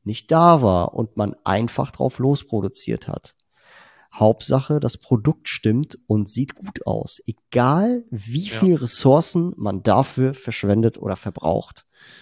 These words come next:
Speaker 1: Ne?
Speaker 2: <laughs> Ja. Ja, es, nee, ich bin hundertprozentig bei dir. Verstehe ich komplett. Was lernen wir daraus?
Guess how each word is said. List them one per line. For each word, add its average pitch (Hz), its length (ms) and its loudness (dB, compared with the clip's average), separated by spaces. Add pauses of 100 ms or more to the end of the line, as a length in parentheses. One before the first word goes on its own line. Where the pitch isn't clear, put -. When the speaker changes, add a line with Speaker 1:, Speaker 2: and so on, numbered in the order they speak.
Speaker 1:
Ne? 127 340 -6
Speaker 2:
<laughs> - 40 -20 (300)
Ja. 123 120 -14 (840)
Ja, 175 180 2
es, 190 220 -6 (100)
nee, 175 140 -2
ich - 80 -6
bin 160 200 0
hundertprozentig 123 540 -6
bei 143 180 -4
dir. 101 220 -6 (240)
Verstehe - 320 -16
ich - 60 -14
komplett. 123 300 -6 (280)
Was - 160 -2
lernen 110 220 2
wir 143 80 4
daraus? 147 560 0